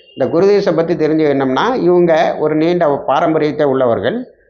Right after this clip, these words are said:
இவர்கள் தங்களுக்கென ஒரு நாடு வேண்டும் என கேட்டுக்கொண்டு இருந்தார்கள். அவர்களில் பெரும்பாலோர் கம்யூனிச கொள்கை சார்ந்தவர்களாக இருந்தார்கள்.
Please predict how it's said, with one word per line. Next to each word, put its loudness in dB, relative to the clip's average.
இவர்கள் 2
தங்களுக்கென 0
ஒரு 2
நாடு 0
வேண்டும் 0
என 0
கேட்டுக்கொண்டு -2
இருந்தார்கள். -2
அவர்களில் 0
பெரும்பாலோர் 0
கம்யூனிச -2
கொள்கை -2
சார்ந்தவர்களாக 0
இருந்தார்கள். -2